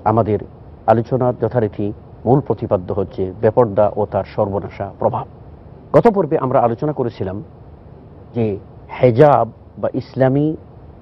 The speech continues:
পর্দার যে পোশাকের কিছু পরিভাষা,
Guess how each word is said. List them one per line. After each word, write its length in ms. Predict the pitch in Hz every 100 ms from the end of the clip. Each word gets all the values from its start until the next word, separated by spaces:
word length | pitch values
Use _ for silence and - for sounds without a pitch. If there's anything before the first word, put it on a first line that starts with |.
| -
পর্দার 540 | 123 98 113 107 104 120 - - - - - - 196
যে 60 | - -
পোশাকের 640 | 175 - 208 - 180 170 175 - - -
কিছু 200 | 139 - -
পরিভাষা, 560 | 156 151 151 - -